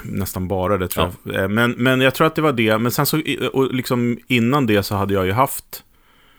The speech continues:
Speaker 1: eh, ja, men jag tror att, eh, då, då hade jag med, spelat med Mesa Boogie, men då hade jag,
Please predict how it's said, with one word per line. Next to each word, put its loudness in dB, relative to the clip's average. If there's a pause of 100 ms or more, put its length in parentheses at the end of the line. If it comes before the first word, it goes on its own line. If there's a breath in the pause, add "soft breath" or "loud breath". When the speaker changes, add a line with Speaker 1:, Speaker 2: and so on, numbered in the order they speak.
(580 soft breath)
Speaker 1:
eh, -2
ja, 0
men 4
jag 2
tror 2
att, -4
eh, 0
då, -2
då 2
hade 2
jag 2
med, 2
spelat 0
med 0
Mesa -6
Boogie, 0
men 2
då 0
hade 2
jag, 2